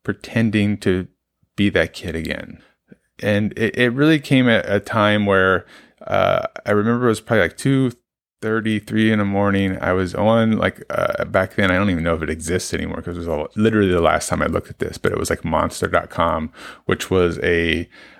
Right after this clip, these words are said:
I think it was a job search place. But I remember vividly being on that site and having a discussion with myself and,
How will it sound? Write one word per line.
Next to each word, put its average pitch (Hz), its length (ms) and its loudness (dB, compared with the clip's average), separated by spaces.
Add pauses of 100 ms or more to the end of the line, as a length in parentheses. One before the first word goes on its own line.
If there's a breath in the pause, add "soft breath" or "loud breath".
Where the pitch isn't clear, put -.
(120)
I - 60 -16
think - 240 0
it 117 40 4
was 98 120 2
a 82 60 0
job 76 440 0
search 71 380 -4
place. - 440 -6 (340)
But 98 100 0
I 98 40 4
remember 110 760 2
vividly 95 440 0
being 90 600 -4 (760 soft breath)
on 107 180 -2
that 101 160 0
site 82 480 0 (580)
and 101 140 -4
having 107 520 0
a 87 120 -2
discussion - 600 -4
with 76 140 -14
myself - 540 -8
and, 92 280 -4